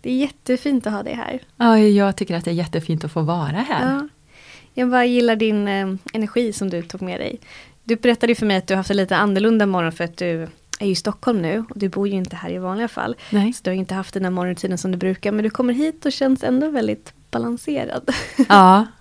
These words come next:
Speaker 2: Ja, jag har
Speaker 1: Ja.
Speaker 2: hängt med min son och hans sambo, så det var ju en, en jättefin start på dagen.
Speaker 1: Ja, det blir någonting annat som också fyllt dig med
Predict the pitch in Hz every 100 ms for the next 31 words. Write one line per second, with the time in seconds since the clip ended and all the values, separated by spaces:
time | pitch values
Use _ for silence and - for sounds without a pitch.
0 | - - - 170 175 180 196 175 180 180
1 | 165 165 - 202 196 175 170 170 160 147
2 | 160 - 156 - 175 160 165 175 175 185
3 | 180 175 165 165 165 170 170 - 170 170
4 | 165 160 165 151 147 151 156 - 160 170
5 | 165 185 254 247 214 196 190 196 208 202
6 | 196 190 - 202 190 - - 190 190 -
7 | - 82 - _ _ - - 202 190 180
8 | 180 175